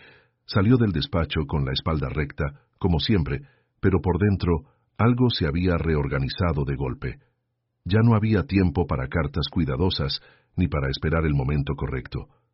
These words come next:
Dos días. Eso era ahora todo lo que tenía. Esa misma noche, Lorenzo la encontró en el jardín donde había salido a respirar algo que no fuera el aire cerrado de la casa. No le preguntó qué había pasado.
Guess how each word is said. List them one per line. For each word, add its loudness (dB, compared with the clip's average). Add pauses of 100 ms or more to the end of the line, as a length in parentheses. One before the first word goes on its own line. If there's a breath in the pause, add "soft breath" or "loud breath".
(280)
Dos 0
días. -8 (640)
Eso 4
era 4
ahora 2 (100)
todo 4
lo 0
que -6
tenía. -6 (540)
Esa 0
misma 2
noche, 2 (500 loud breath)
Lorenzo 4
la 2
encontró 2
en 4
el 2
jardín 2
donde 2
había 2
salido 0
a -2
respirar 0 (360 loud breath)
algo 4
que 0
no 4
fuera 2
el 2
aire 2
cerrado -2
de -2
la -8
casa. -8 (600)
No 4
le 6
preguntó 4
qué 2
había 0
pasado. -6